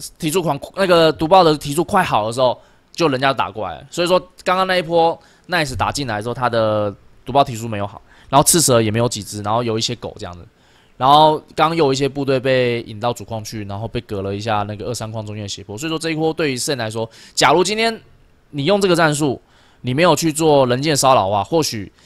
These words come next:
Sen他是站在那个三矿那边摆好阵型等你来。那这样的话，这一波打起来可能就，呃，其实威力还是很强，但是你就不一定打得下来。哦，所以说这个打法，呃，你的人进能够闹得越好，你的正面那一波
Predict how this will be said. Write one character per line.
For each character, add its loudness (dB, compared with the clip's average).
Sen 2
他 0
是 -2
站 0
在 2
那 -4
个 -2
三 -2
矿 -2
那 -4
边 -4
摆 6
好 2
阵 -4
型 -10
等 -6
你 -10
来。 -14
那 -2
这 0
样 2
的 4
话， 4
这 2
一 4
波 -2
打 -2
起 -6
来 -2
可 -10
能 -8
就， 2
呃， 4
其 2
实 4
威 10
力 0
还 -2
是 -6
很 -10
强， -10
但 -2
是 -4
你 -6
就 -4
不 -4
一 -4
定 -8
打 -10
得 -16
下 -10
来。 -16
哦， -18
所 -2
以 2
说 2
这 -2
个 2
打 4
法， 0
呃， 0
你 -6
的 2
人 -2
进 0
能 -4
够 6
闹 2
得 0
越 -2
好， -6
你 -16
的 -6
正 -2
面 -8
那 -4
一 -4
波 -4